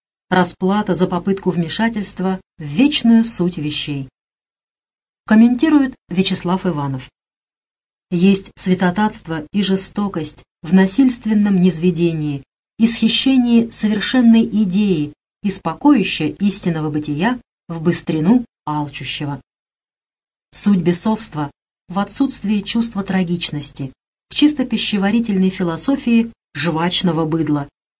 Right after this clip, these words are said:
Достоевский и Христа принимает прежде всего потому, что он единственное существо, познавшее все глубины человеческого трагизма. Вот почему Достоевский,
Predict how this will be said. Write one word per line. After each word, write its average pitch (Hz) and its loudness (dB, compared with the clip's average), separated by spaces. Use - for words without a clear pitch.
Достоевский 180 0
и 226 2
Христа 233 0
принимает 180 0
прежде 175 0
всего 165 -2
потому, 165 -2
что - 0
он 240 4
единственное 180 2
существо, 170 -4
познавшее 240 0
все 277 2
глубины 185 0
человеческого 156 -2
трагизма. 147 -4
Вот 190 2
почему 185 2
Достоевский, 175 -4